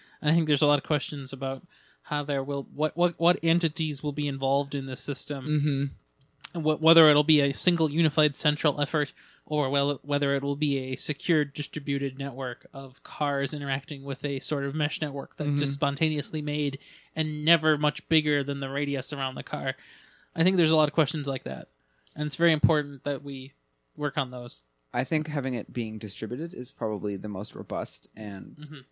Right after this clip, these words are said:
Speaker 3: easy to scale system. I guess it's kinda falls in the same line. I also think that it needs to be a lot different than how the Internet of Things has, has been rolled out. There's,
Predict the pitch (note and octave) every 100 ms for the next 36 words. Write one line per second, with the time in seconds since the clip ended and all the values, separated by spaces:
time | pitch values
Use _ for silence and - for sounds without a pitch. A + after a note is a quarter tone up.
0 | _ _ _ _ - B2 A2+ G#2+ G2+ -
1 | F#2+ A#2+ - B2+ - E3 E3 - G2 G2
2 | - - - - - _ _ _ - G2+
3 | G2+ G#2+ G#2 G2+ G#2 - _ _ - B2+
4 | A#2 C3+ C#3+ - C3+ B2+ - _ A#2 A#2
5 | A2+ G#2 - - _ _ _ _ C3 A#2+
6 | C3 A#2 - A#2 A#2+ A#2 G#2 A#2 C3 C3+
7 | C#3 G2+ G#2+ A#2 G2+ D#2 A#2 A2 G2+ -
8 | B2 A2 A2 G#2+ F#2+ F#2+ - A#2 F#2 G2+
9 | F2+ E2+ C#2+ - G#2+ F#2+ G2 -